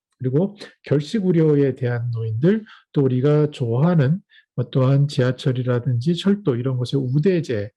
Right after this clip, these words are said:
이런 것들은 노인을 대상으로 하고 있습니다. 그런데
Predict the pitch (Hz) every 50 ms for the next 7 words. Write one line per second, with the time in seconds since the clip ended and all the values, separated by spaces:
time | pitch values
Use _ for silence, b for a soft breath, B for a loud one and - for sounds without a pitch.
0 | b b b b _ 135 123 135 127 120 117 - 151 131 123 120 117 135 160 185
1 | 190 190 190 180 151 135 110 - 120 113 113 113 123 147 185 208 202 B B B
2 | B B _ - 156 147 151 123 - - 135 117 113 117 107 107 - - _ _
3 | _ _ _ _ _ _ _ _ _ _ _ _ - - - - 190 190 165 135
4 | 147 190 -